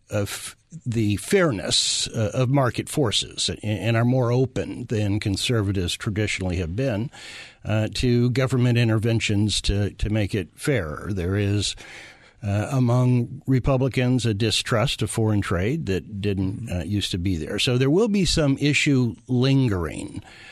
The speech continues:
but the ability to get people to suspend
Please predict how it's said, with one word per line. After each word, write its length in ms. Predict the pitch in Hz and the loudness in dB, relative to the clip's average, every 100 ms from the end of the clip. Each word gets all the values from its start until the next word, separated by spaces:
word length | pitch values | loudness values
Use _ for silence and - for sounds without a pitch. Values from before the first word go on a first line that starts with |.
| - - _ | -20 -20 _
but 260 | 123 151 151 - | 0 2 2 -2
the 320 | 165 127 143 | -6 0 2
ability 760 | 123 113 170 240 254 196 165 135 | 0 0 0 2 2 4 2 2
to 680 | - 151 135 131 131 120 - _ - _ _ _ _ _ _ _ _ _ _ - 117 | 2 2 4 4 4 0 -4 _ -20 _ _ _ _ _ _ _ _ _ _ -10 -2
get 260 | 160 226 | 0 0
people 440 | - 196 175 160 143 | 0 0 0 0 0
to 580 | - 143 135 131 127 - - - - | 0 2 4 4 2 -2 -10 -20 -8
suspend 920 | - - 113 - - - 170 180 170 | -2 0 2 0 0 2 2 4 2